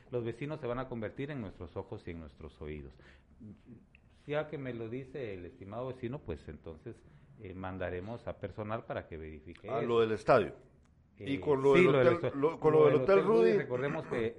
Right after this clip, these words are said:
Speaker 1: reco-, recordemos que dentro del plan Circula Seguro se van por etapas.
Speaker 2: O sea, por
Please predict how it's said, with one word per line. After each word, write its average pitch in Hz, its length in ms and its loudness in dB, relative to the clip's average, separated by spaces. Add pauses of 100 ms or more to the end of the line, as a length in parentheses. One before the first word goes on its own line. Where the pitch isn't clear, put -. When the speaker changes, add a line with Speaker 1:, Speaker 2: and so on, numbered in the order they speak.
Speaker 1:
reco-, 117 260 -10 (180)
recordemos 120 680 -8
que 107 160 -8
dentro 98 300 -6
del 90 80 -10
plan 123 240 -4
Circula 120 400 -8
Seguro 110 280 -8
se - 140 -12
van 92 180 -8
por 95 160 -12
etapas. - 440 -12 (1080)
Speaker 2:
O - 20 -20
sea, 113 200 -6
por 127 220 0